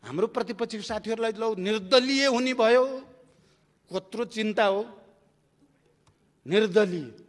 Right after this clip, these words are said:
किन बनायो हामीले निर्दलीय संविधान? धारा पा-, पा-, उपधारा पाँच किन राखे हामीले? अनि सबै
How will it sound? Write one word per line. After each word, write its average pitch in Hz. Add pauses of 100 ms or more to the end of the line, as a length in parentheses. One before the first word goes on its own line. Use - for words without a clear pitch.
(1300)
किन 262
बनायो 226
हामीले 196
निर्दलीय 185
संविधान? 165 (1300)
धारा 180
पा-, 202
पा-, -
उपधारा 214
पाँच 208
किन 277
राखे 196
हामीले? 165 (1600)
अनि 247
सबै 262